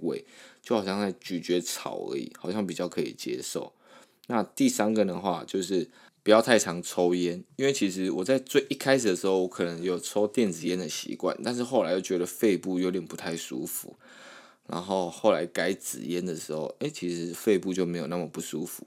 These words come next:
但最近又开始肺部会有一点胀胀痛痛，我开始觉得，哇，很奇怪，然后会开始很害怕，所以我觉得要很认真的去重视我自己抽烟这件问题，而且我他妈抽烟我也没有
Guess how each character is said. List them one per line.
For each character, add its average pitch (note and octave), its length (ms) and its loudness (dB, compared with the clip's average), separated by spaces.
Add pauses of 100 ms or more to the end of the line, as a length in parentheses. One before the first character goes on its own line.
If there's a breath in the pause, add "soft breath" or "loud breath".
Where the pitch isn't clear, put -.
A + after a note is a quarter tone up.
但 B2+ 140 -2
最 C#3 300 8
近 A2+ 140 4
又 A#2+ 100 8
开 G#2+ 260 2
始 F#2 160 -4
肺 A#2 260 6
部 A2+ 160 2
会 A2+ 200 6
有 D#2 180 2
一 G2 60 2
点 G2 260 6
胀 F#2+ 260 2
胀 F2 220 0
痛 F2 220 -2
痛， F2 320 -4
我 F2 60 -8
开 A#2 180 4
始 F#2 60 4
觉 F2+ 100 4
得， F2 100 2
哇， F2+ 180 0
很 F2 200 -6
奇 - 240 -6
怪， F#2+ 200 0 (280 loud breath)
然 G2+ 120 2
后 G#2 60 0
会 A2+ 60 8
开 A#2+ 160 2
始 G#2 80 6
很 E2+ 180 -2
害 F#2 240 4
怕， E2 260 0 (480 loud breath)
所 - 140 4
以 C3 40 10
我 G#2+ 100 8
觉 F2+ 180 4
得 F2+ 80 2
要 G2+ 220 4 (440 loud breath)
很 F2 440 0
认 A2 240 8
真 F#2 180 2
的 F2+ 100 2
去 F2 180 -4
重 F#2 360 0
视 F2 220 0
我 C2 180 -2
自 - 140 -6
己 C#2+ 80 -2
抽 - 260 -4
烟 D#2 160 -2
这 D#2+ 140 -4
件 D2+ 160 -4
问 C2+ 180 -4
题， - 260 -18 (120)
而 - 100 -6
且 A2 100 -2
我 F2 140 2
他 F#2 100 -8
妈 G2+ 120 -4
抽 - 180 -4
烟 G#2 160 2
我 G2 100 2
也 F#2 120 2
没 F2 160 -4
有 F2 180 -4